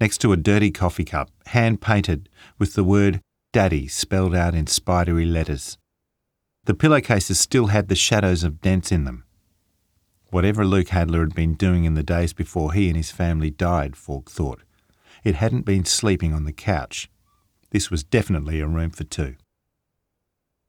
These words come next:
An image of Falk's own bedroom flashed into his mind. He mostly slept in the middle of the bed these days. His bedspread was the same navy blue he'd had as a teenager.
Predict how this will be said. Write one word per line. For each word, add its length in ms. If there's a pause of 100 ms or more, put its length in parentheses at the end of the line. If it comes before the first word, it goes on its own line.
(180)
An 140
image 280
of 100
Falk's 480
own 240
bedroom 460
flashed 440
into 220
his 160
mind. 420 (840)
He 100
mostly 420
slept 340
in 120
the 60
middle 280
of 140
the 80
bed 260
these 260
days. 440 (800)
His 180
bedspread 640
was 180
the 100
same 440
navy 320
blue 260
he'd 160
had 200
as 120
a 60
teenager. 680